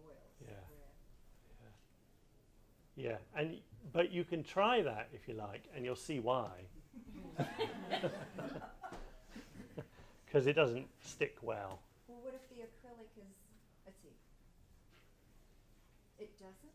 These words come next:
Speaker 1: stick well?
Speaker 2: Doesn't, doesn't, it doesn't, really doesn't, yeah, it's a sort of,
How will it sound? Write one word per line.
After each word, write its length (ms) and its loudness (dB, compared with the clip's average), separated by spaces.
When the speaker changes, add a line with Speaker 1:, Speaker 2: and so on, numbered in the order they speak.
Speaker 1:
stick 140 -20
well? 140 -20
Speaker 2:
Doesn't, 340 -2
doesn't, 400 2
it 120 -6
doesn't, 200 0
really 220 6
doesn't, 400 0
yeah, 60 -8
it's 160 -18
a 40 -18
sort 200 -4
of, 80 -8